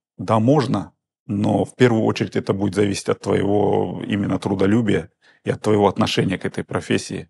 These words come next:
Наш директор Андрей Дмитриевич, да, Каприн, а, вот мы когда сидим на конференциях или там обс-, обсуждаем и общаемся в личных беседах каких-то,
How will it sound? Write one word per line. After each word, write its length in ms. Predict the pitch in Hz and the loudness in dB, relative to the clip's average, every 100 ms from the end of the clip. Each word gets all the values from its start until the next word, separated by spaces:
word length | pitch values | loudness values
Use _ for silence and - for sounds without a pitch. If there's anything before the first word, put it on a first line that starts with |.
| - | -4
Наш 220 | 113 104 | 0 0
директор 500 | 107 113 - - - _ _ - - | 2 2 2 0 -6 _ _ -20 -10
Андрей 480 | 104 101 104 104 101 | -6 -2 0 0 0
Дмитриевич, 400 | 101 95 95 95 | -2 -4 -6 -4
да, 120 | 104 | -4
Каприн, 520 | - 104 - 101 101 | -2 -2 -2 -4 -4
а, 420 | 104 101 - - - _ _ _ _ - | -4 -4 -4 -8 -14 _ _ _ _ -12
вот 220 | 110 - | -10 -4
мы 140 | 110 | -2
когда 260 | 104 101 101 | 0 0 0
сидим 340 | - 98 113 | -4 -2 0
на 100 | 104 | 0
конференциях 680 | 101 101 - 104 110 - 101 | -2 -6 -4 -2 -2 -4 -6
или 140 | 95 95 | -4 -4
там 200 | 101 95 | -4 -4
обс-, 200 | - - | -6 -4
обсуждаем 720 | 101 - 113 98 104 98 95 | -6 -4 -4 2 2 2 0
и 320 | - 95 95 | -2 0 0
общаемся 580 | 98 98 - 101 101 - | 2 0 0 0 0 -2
в 40 | 104 | 2
личных 440 | 113 113 107 - | 2 0 -2 -4
беседах 480 | 98 - 107 98 - | -4 -2 0 0 -2
каких-то, 500 | 101 - 104 - | -4 -4 -6 -4